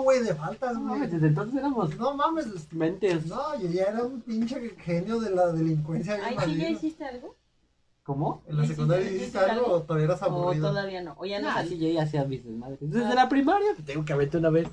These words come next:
Speaker 2: gas, güey.
Speaker 3: Bueno, cuéntanos algo de la secundaria.
Speaker 2: Puta madre. Es que, ¿sabes qué? En la secundaria me pasó más bien que me incriminaran a mí, güey, por cosas que no hacía. Por ejemplo, me acuerdo que una vez, güey, un compita se agarró a vergazos, güey, el vato.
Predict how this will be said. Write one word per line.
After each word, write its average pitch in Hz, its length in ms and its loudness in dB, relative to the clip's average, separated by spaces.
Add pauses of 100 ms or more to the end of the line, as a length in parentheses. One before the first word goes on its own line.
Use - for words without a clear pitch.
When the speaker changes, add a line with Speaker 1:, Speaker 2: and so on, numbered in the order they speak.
Speaker 2:
gas, 202 340 0
güey. 294 140 -10
Speaker 3:
Bueno, 370 240 -4
cuéntanos 349 480 -10
algo 226 200 -12
de 202 100 -10
la 175 100 -8
secundaria. 170 520 -10 (320)
Speaker 2:
Puta 302 600 -4
madre. 254 560 -6 (720)
Es 202 160 8
que, 302 100 -2
¿sabes 311 240 8
qué? 320 140 6
En 269 80 4
la 180 80 6
secundaria 160 400 6
me 226 100 4
pasó 143 220 2
más 160 120 8
bien 175 140 2
que 190 80 2
me 160 120 2
incriminaran 117 540 -4
a 113 80 -2
mí, 110 140 -8
güey, 127 140 -2
por - 200 -16
cosas 113 260 -18
que 110 120 -10
no 101 100 -10
hacía. 151 400 -2 (420)
Por 139 80 -4
ejemplo, 147 200 6
me 165 80 6
acuerdo 156 340 8
que 220 100 6
una 214 160 8
vez, 254 180 2
güey, 311 240 0
un 170 140 -2
compita 202 440 6
se 214 120 0
agarró 147 260 2
a 220 60 4
vergazos, 339 520 2
güey, 320 140 -4
el 311 80 -6
vato. 311 320 -8